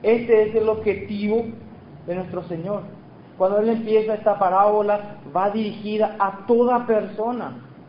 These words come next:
sin excepción de tiempo, cultura, religión, estados, estado civil, estatus social, nada.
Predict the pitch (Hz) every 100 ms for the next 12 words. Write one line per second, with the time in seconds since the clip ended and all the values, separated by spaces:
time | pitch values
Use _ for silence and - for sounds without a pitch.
0 | - - - - 185 180 180 175 - 175
1 | 170 165 - 180 180 180 180 165 151 -
2 | 170 170 170 - - - - - - -
3 | - - - 156 156 151 160 156 156 151
4 | 160 151 160 160 - - - - - -
5 | - - 165 165 165 165 165 151 170 165
6 | 165 156 175 165 147 - 151 151 160 185
7 | 190 165